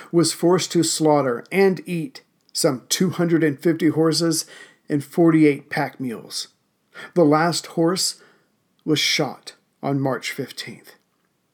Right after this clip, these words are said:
This was only after some five hundred caribou had been killed and consumed.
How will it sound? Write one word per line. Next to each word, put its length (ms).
This 220
was 140
only 260
after 240
some 320
five 360
hundred 300
caribou 520
had 180
been 160
killed 560
and 140
consumed. 680